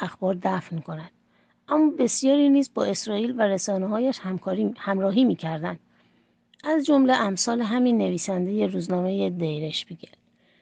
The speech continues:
در مدت دو ماه تمام دنیا پیگیر این محاکمه بودند که ادعا می‌کرد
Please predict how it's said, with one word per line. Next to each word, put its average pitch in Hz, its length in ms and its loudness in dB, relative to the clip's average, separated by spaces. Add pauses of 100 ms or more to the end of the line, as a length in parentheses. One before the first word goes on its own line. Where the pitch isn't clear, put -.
(140)
در 233 140 -2
مدت 233 360 0
دو 240 280 2
ماه 190 260 2 (260)
تمام 254 460 4
دنیا 214 360 0
پیگیر 202 420 -2
این 190 140 0
محاکمه 175 500 -4
بودند 185 440 -10
که 190 120 -4
ادعا 190 300 2
می‌کرد 220 440 -2